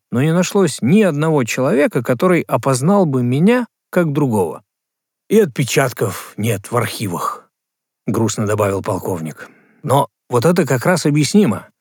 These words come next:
Много что горело и пропадало тогда. Вон до сих пор детдомовцы родителей находят спустя столько лет, и родителей детей, которые в детдома попали. Голод, смерть,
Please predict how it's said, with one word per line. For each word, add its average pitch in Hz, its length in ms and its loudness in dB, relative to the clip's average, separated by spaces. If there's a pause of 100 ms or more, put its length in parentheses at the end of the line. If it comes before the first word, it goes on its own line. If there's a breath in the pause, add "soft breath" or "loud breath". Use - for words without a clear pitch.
(480)
Много 196 280 2
что 160 180 0
горело 175 400 4
и 160 60 2
пропадало 143 600 0
тогда. 85 320 -10
Вон 180 320 4
до 139 80 0
сих 151 200 -6
пор 180 180 2
детдомовцы 131 560 0
родителей 180 560 2
находят 165 480 0
спустя 151 460 0
столько 151 460 0
лет, 151 300 2
и 98 40 -6
родителей 165 720 2
детей, 151 540 2
которые 147 380 0
в 123 60 -4
детдома 139 500 2
попали. 127 520 -2 (500)
Голод, 151 460 2
смерть, 165 640 0